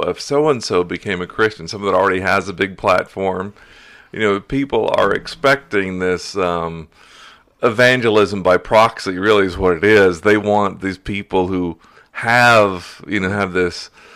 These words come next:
yeah, somehow, like, you have this popularity, you have this stage, you have this worldly stage, and,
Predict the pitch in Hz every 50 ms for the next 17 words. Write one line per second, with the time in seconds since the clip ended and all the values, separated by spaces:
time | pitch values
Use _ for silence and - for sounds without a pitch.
0 | - - - _ _ _ _ _ _ - 170 180 147 113 98 101 - 143 131 123
1 | 117 120 117 113 107 101 95 95 92 92 - - 113 120 123 117 123 123 123 120
2 | 117 110 101 92 92 98 95 95 92 - - - - - - _ _ _ _ _
3 | _ _ _ - 127 120 117 110 104 101 101 104 110 113 107 98 95 92 98 101
4 | 101 101 104 92 90 95 92 90 - - - - - - - - 113 117 113 101
5 | 92 90 90 90 90 90 - - - _ _ _ _ _ - - - - - -
6 | - 110 107 107 110 98 98 92 98 95 98 98 101 110 120 120 117 113 113 107
7 | 101 104 101 - - - 110 104 104 101 101 98 98 90 90 101 92 90